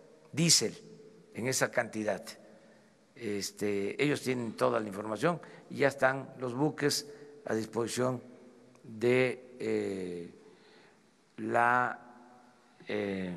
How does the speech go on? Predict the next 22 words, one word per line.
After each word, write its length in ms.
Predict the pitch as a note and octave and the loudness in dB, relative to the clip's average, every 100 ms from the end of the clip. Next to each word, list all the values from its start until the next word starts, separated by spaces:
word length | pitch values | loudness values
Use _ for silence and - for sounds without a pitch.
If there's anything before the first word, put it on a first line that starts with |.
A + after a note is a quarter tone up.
| E2+ E2 E2 - - - - - _ _ _ _ _ _ | -10 -14 -18 -20 -20 -20 -20 -20 _ _ _ _ _ _
autoridad 800 | - A2 A2+ A#2+ A#2+ B2+ B2+ A2 - - - - - - | -2 0 0 0 4 6 4 2 -12 -20 -20 -20 -20 -8
competente, 680 | G#2 G2 G2+ G#2 F#2+ F#2+ | -6 -4 -4 -2 -4 -2
en 100 | A2 | -2
este 200 | B2+ A#2 | -2 0
caso 280 | G#2 B2 A#2+ | 4 4 2
de 60 | A2 | -6
la 120 | G2+ | -6
Fiscalía. 640 | G#2+ G#2 - G2 G#2 F#2+ - - - - | -4 -4 -2 -4 -2 -4 -6 -20 -20 -2
Ya 100 | A#2 | 0
está 240 | A#2 A#2+ | 2 2
presentada 600 | - A#2 - G#2+ A2+ A#2 | 2 -2 -2 0 2 2
la 120 | A2 G2+ | 2 -2
denuncia, 640 | G2+ A2+ C3 A2+ C#3 E3 - - - - _ _ | -4 -4 -6 -4 -6 -6 -14 -20 -20 -20 _ _
eh, 760 | - G2+ G2 F#2+ F#2 F2+ F#2 F#2 | -6 -2 -2 -2 -4 -6 -8 -8
tengo 220 | - A#2+ A#2+ | -4 -4 -4
entendido 480 | G#2 G#2+ A#2+ A2+ | -6 -4 -2 -4
que, 500 | - G2+ G2 F#2 - - - - - _ _ - | -6 -6 -6 -8 -16 -20 -20 -20 -20 _ _ -12
eh, 760 | F#2 G2 F#2+ F#2+ F2+ - G2+ | -10 -8 -10 -12 -14 -18 -18
están, 840 | B2+ - - A#2 A#2 A2+ G2+ F#2 F2+ - - - - _ - - - _ - | -12 -8 0 2 2 -4 -10 -12 -14 -20 -20 -20 -20 _ -20 -20 -20 _ -10
eh, 580 | G2 F#2+ F#2 F2+ F2 G2+ | -8 -6 -6 -8 -12 -8
detenidos 600 | G#2+ G#2+ A2 B2 A#2 G#2+ | -6 -2 -2 -2 -2 -4
los, 400 | G2 - - | -6 -10 -16